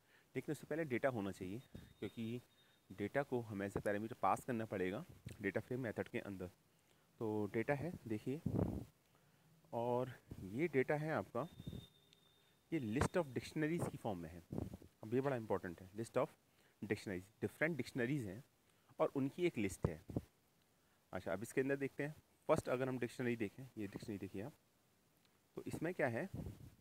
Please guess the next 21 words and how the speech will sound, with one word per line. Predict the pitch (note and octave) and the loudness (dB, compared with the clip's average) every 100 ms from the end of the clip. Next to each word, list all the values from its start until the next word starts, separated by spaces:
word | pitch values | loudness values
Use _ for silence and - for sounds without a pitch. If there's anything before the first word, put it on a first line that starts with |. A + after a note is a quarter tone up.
| _ _ _ _ | _ _ _ _
ए | C#3+ C#3+ | 4 4
वन, | F#2+ E2+ - - _ _ _ - | 2 -2 -10 -20 _ _ _ -2
ए | A2 | 0
क्या | C#3 | 2
है | C#3 | 0
यहाँ | D3 | 0
पर, | E3+ | -4
की, | F#3+ - D#2+ - F2+ G2+ | -8 -8 -10 -10 -12 -2
वन | F#2+ | -2
क्या | G#2 C#3+ | 0 0
है, | D3 | 0
Value, | F2+ F2 - - _ _ _ _ _ A2 | 0 -2 -10 -20 _ _ _ _ _ -2
B | C3 D3+ | 0 2
two, | G#2+ F2+ - - F#2 | -2 -4 -8 -18 -4
B | A2+ | -2
की | A2 C#3 | 0 -4
है, | - A3 - _ | -6 -8 -10 _
two | C#3+ C3 | 0 4
value | F2+ E2+ | 4 4
है। | F2 G2+ - _ _ _ _ _ | -2 -8 -16 _ _ _ _ _
तो | C3 C3 | 0 2